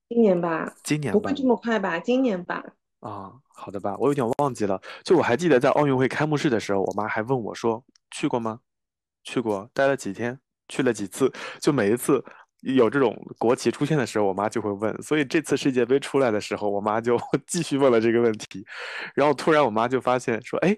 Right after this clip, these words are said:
Speaker 2: 这个国家好像从来没听你说过，去过没有？”我说：“没有。”我妈说：“呀，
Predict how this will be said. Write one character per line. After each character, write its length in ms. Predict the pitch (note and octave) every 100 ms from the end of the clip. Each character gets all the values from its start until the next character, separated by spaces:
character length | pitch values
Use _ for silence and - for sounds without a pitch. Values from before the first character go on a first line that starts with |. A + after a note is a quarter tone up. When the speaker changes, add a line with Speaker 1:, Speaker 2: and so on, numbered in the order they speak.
| -
Speaker 2:
这 120 | -
个 80 | A#3
国 140 | A#2
家 120 | G#2 A2
好 120 | G#2
像 100 | F#2+
从 140 | A2
来 80 | G#2+
没 120 | A2
听 160 | G#2 A#2+
你 80 | F#2+
说 160 | A2
过， 140 | A2 G2+
去 180 | -
过 120 | D3+ A2
没 120 | G#2
有？” 180 | G2 G2+ -
我 60 | G#2+
说 140 | A2+
：“没 160 | G2 G2+
有。” 100 | G2
我 60 | A2
妈 120 | C3
说 160 | D3+ -
：“呀， 240 | A3 F#3+